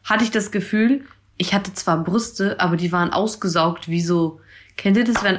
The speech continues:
wenn da so Sahne drin ist und dann ist das so ausge-, wie, weißt du, so richtige Schläuche, die au-, so da runterhingen einfach. Das sah so schlimm aus. Und da hab ich gesagt, „Bevor ich irgendwo in Urlaub fahre, mache ich auf jeden Fall eine Brust-O P.“ Und das habe ich dann nach vier, vier, ähm,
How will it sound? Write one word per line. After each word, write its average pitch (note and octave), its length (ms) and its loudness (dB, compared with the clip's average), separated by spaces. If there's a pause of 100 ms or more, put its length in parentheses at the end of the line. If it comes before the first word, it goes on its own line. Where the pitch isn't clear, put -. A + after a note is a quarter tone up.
(140)
wenn E3+ 200 0
da E3+ 100 2
so D#3+ 120 -2
Sahne D#3 400 2
drin A3 220 2
ist G#3 100 0
und F#3+ 100 0
dann F3+ 200 2
ist F3 120 -6
das F3+ 140 -4
so E3 120 -4
ausge-, B3+ 500 0 (480)
wie, F#3+ 200 0
weißt A#3 280 2
du, B3+ 80 4
so G3+ 180 2
richtige A#3+ 800 -2 (400)
Schläuche, A3 480 2
die G3+ 160 2
au-, F3+ 300 2
so G3 220 0
da G3 160 2
runterhingen E3 560 2
einfach. D3 300 -2
Das E3 180 -6
sah E3+ 160 2
so G3+ 180 0
schlimm A#3 400 2
aus. D#3+ 360 -2 (580)
Und F#3+ 100 2
da F#3+ 40 4
hab F#3+ 60 4
ich F#3 60 -2
gesagt, F#3 300 0
„Bevor E3+ 400 -2
ich - 160 -6
irgendwo A3+ 360 4
in G#3+ 140 0
Urlaub G#3 280 2
fahre, D3 360 -2
mache E3 220 0
ich E3 120 2
auf - 160 -2
jeden F#3+ 160 4
Fall F#3 120 0
eine E3+ 100 2
Brust-O F3+ 320 -4
P.“ E3 140 -4
Und D3 80 -2
das D#3+ 100 -6
habe F3 140 0
ich E3+ 40 -8
dann E3 120 -2
nach D3+ 120 -2
vier, F#3 280 0 (420)
vier, F#3+ 720 0
ähm, E3 460 0